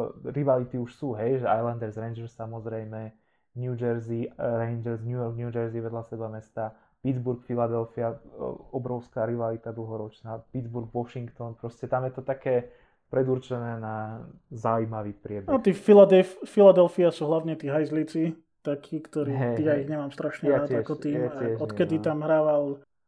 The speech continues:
Speaker 2: tento český obranca, ako sa volá,
Speaker 1: Radko Gudas.
Speaker 2: e, Gudaš.
Speaker 1: Hej, hej.
Speaker 2: No, tak to je,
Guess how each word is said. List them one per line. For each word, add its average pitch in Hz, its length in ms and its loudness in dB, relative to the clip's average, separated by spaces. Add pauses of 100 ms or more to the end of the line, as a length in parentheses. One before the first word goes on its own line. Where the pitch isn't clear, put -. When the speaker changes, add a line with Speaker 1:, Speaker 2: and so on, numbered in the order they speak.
(300)
Speaker 2:
tento 156 320 -4
český 156 400 -2
obranca, 156 500 0
ako 151 140 -12
sa 160 160 -6
volá, 151 320 0
Speaker 1:
Radko 165 160 -8
Gudas. 143 240 -4
Speaker 2:
e, 135 80 -8
Gudaš. 156 440 2 (200)
Speaker 1:
Hej, 120 320 -10
hej. 113 240 -14
Speaker 2:
No, 143 240 -6
tak 135 240 -10
to - 80 -4
je, 131 480 -4